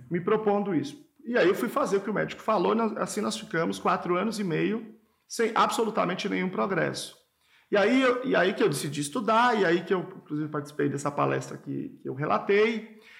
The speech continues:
E aí eu descobri que aquilo que o médico tinha descrito pra eu fazer era uma coisa que inúmeras pesquisas já tinham demonstrado que não funcionavam, que eram equivalentes a ficar em casa. Só que, além de eu,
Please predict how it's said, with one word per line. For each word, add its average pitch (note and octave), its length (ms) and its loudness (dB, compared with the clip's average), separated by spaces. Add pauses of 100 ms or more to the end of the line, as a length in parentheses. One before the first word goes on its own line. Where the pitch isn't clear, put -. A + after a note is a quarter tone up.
(120)
E B3 40 0
aí C#4 100 4
eu D#4+ 100 4
descobri G#3 400 0
que G#3 100 -2
aquilo C#4+ 440 2
que A3+ 100 -2
o G3+ 60 4
médico D#3+ 400 0
tinha D#3 280 -4
descrito F#3+ 460 -4
pra D3+ 120 -4
eu C#3 60 0
fazer C#3 360 0
era A3 120 4
uma G#3+ 120 2
coisa G#3+ 440 2
que - 440 -6 (140)
inúmeras D#4 640 4
pesquisas F#3+ 520 -6
já G3+ 100 0
tinham A#3 160 -4
demonstrado G#3+ 420 0
que A#3 80 -4
não A#3 80 0
funcionavam, G#3+ 680 -2 (240)
que G#3 100 0
eram G#3+ 180 4
equivalentes G#3+ 840 2
a A3 100 2
ficar A3+ 260 -2
em B3+ 80 0
casa. G#3 600 0 (760)
Só D4+ 240 2
que, F3+ 320 -2
além B3+ 520 4
de F3 200 2
eu, C#3 500 0